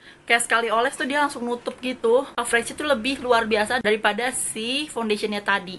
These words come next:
Terus pas gue pakein di bagian merah-merah di muka gue, noda-noda, terus mata panda gue, itu tuh bener-bener langsung ketutup gitu. Jadi menurut gue sih untuk ukuran harga concealer tiga puluh tujuh ribu ini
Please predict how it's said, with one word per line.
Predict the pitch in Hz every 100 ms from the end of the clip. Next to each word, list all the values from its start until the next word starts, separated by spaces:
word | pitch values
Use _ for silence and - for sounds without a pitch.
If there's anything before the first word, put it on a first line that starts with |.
| -
Terus | - 254
pas | 269
gue | 262 226
pakein | 220 214 190 202 233 247
di | 247
bagian | 233 214 190 202 226 247 247 247
merah-merah | 220 196 185 185
di | 180 180
muka | 180 180
gue, | 185 294 277 233
noda-noda, | 220 180 180 226 247 226 220
terus | 214 214 - 202
mata | 196
panda | 196 196 196
gue, | 208 269 247 240
itu | 262
tuh |
bener-bener | 262 247 226 269
langsung | 254 247
ketutup | 214 214 214 214
gitu. | 247 254
Jadi | 240 214 277 240
menurut | 247
gue | 226 269
sih | 294
untuk | 311 277 285
ukuran | 220 - 262 240 214 226
harga | 240 262 226 214 214 233 233 226
concealer | 233 226 226 226
tiga | 233 220
puluh | 226 220
tujuh | 208 208
ribu | 214
ini | 262 247